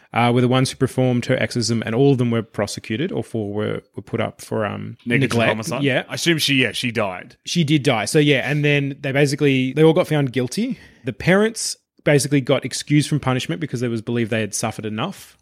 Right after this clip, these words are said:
Speaker 1: was the verdict. And then for the priests, the two clergymen, they were sentenced to six months in jail and three years of probation. But even those six months in jail was later suspended.
Speaker 2: Like
Speaker 1: So not,
Speaker 2: suspended sentence.
Speaker 1: not high. So, and again, the main, di-, uh, the most significant difference between her one and this one is that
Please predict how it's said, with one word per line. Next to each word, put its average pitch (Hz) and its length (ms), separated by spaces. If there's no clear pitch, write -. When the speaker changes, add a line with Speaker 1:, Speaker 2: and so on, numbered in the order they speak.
Speaker 1:
was 110 120
the 110 80
verdict. 110 500
And 131 120
then 127 140
for 135 140
the 120 140
priests, 208 500
the 151 120
two 147 120
clergymen, 135 540
they 117 80
were 117 80
sentenced 131 380
to 123 60
six - 300
months 151 280
in 131 120
jail 127 520
and - 140
three 139 220
years 127 200
of 120 80
probation. 110 580
But - 100
even 147 220
those 143 200
six - 220
months 135 240
in 127 120
jail 120 580
was 120 200
later 117 200
suspended. - 480
Speaker 2:
Like 107 120
Speaker 1:
So 127 60
not, 147 140
Speaker 2:
suspended 127 320
sentence. 104 340
Speaker 1:
not 175 180
high. 143 300
So, 170 160
and 165 260
again, 151 200
the 143 40
main, 180 380
di-, 156 180
uh, 156 120
the 139 60
most 160 140
significant 143 480
difference 123 340
between 120 520
her 131 280
one 131 220
and 110 100
this 113 160
one 110 200
is 110 180
that 110 220